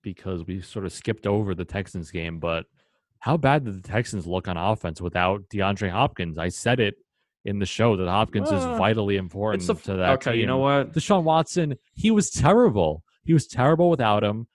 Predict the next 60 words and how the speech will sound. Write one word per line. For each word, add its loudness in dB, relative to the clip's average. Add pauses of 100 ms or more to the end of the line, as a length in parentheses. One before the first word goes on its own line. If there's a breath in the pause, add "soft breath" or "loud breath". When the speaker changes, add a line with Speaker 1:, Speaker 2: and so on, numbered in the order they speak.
(180)
Speaker 1:
He 2
looked -2
lost. 0
There, 4
there's 2
no 2
bailout 2
when -4
you're -4
playing -4
the -4
Chiefs. -8
Speaker 2:
All 6
right, 2
all 0
right. 0
It's 0
Speaker 1:
And 0
Speaker 2:
week 4
Speaker 1:
he 4
had, 4
he 6
had 4
no 6
Speaker 2:
one. 6
Speaker 1:
options. -4
He -2
had -2
no 2
options. -4 (160)
Speaker 2:
Oh, 4
you 6
Speaker 1:
He 4
Speaker 2:
know 4
what? 6
Speaker 1:
needs 2
Speaker 2:
Excuse 2
Speaker 1:
Hopkins. 0 (280)
Speaker 2:
me? -18
It's -6
Will 2
Fuller's 0
season. -2
He 0
had 2
a 2
hundred 0
twelve 0
yards, -2
eight 0
catches, -4
most -2
targets. -4
That 4
is 0
why 2
he's -2
the -4
number -4
one. -2